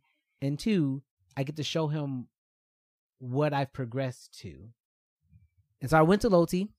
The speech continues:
shout out to Loti, and I said, "Hey,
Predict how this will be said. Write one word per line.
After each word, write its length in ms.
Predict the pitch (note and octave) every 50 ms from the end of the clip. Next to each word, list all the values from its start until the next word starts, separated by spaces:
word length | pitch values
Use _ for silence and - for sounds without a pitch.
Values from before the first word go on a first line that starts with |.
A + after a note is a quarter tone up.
| _ _ _ _ _ _ _ _ -
shout 220 | - - D3+ C#3+
out 100 | C#3+ -
to 60 | -
Loti, 360 | D#3+ C#3+ C3 A#2+ - B2+ C3
and 80 | C3 B2+
I 80 | B2+ A#2+
said, 400 | - - C#3 B2+ A#2+ A#2+ A#2+ A#2+ - _ _ _ _ _ _ _ _ _ _ _ _ _ _ - - _ _ _ _ _ _
"Hey, 360 | - F#3 G3 F#3 F#3 F3 -